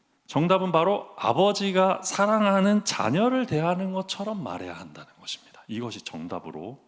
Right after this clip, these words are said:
우리에게 알려주고 있는 것입니다. 좀 더 구체적으로 말하면 이 두 가지 측면을 말할 수 있을 것 같습니다. 첫 번째는 부끄럽-, 십사 절, "부끄럽게 하려는 것이 아니다." 이걸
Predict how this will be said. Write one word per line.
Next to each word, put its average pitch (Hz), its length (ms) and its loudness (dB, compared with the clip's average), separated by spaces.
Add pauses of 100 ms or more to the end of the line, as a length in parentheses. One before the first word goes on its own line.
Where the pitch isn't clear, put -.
(160)
우리에게 80 400 -18
알려주고 80 440 -12
있는 85 200 -6
것입니다. - 380 -20 (1500)
좀 180 140 0
더 170 80 -2
구체적으로 180 600 4
말하면 160 560 2 (320)
이 - 60 -14
두 - 160 -8
가지 139 220 0
측면을 156 400 2
말할 107 200 2
수 113 120 -8
있을 - 160 -10
것 117 80 -2
같습니다. 104 420 -4
첫 180 160 -4
번째는 185 580 -2 (1400)
부끄럽-, - 440 -6
십사 - 260 0
절, 117 340 -2 (880)
"부끄럽게 - 840 -8
하려는 117 300 -8
것이 104 180 -14
아니다." 82 400 -12
이걸 135 340 0